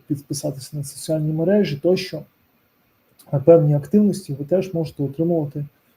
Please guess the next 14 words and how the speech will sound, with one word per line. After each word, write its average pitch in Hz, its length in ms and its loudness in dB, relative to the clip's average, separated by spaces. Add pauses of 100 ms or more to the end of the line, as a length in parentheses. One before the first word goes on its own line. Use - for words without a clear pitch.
(120)
наш 147 340 -2 (520)
внутрішньосерверний 156 1600 0 (1000)
токен, 185 480 4 (360)
внутрішню-, 147 600 -2
внутрішній 151 500 -2
токен, 180 320 2
е, 156 60 -10 (140)
Вексель, 147 640 0
який 180 180 -2
ми 185 100 2
ще 170 180 -4
запустили, 165 800 2 (580)
е, 135 300 -8
приблизно, 156 800 0